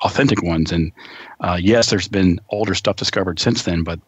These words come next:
th-, those are corrupt in some ways. I mean, what, what's a way for us, those of us who aren't bound to the King James Version, to deal with somebody who's,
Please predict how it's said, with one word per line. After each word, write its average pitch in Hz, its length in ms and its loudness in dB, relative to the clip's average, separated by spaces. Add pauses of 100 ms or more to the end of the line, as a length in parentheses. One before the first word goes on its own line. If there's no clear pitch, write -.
(260)
th-, 90 240 0
those 92 220 0
are 90 80 2
corrupt 95 320 2
in 85 80 4
some 85 180 0
ways. 82 200 -4
I - 40 0
mean, 107 160 4 (380)
what, 156 260 0
what's 160 200 2
a 147 40 4
way 131 140 4
for - 180 0
us, 117 300 2
those 120 260 0
of 101 80 -4
us 107 160 2
who 98 160 -4
aren't 104 340 -2 (680)
bound 101 480 0
to - 100 -10
the 104 80 -12
King 101 180 2
James 90 220 -2
Version, 95 380 0
to 90 100 -8
deal 90 220 -6
with 90 120 -6
somebody 80 360 -6
who's, - 400 -6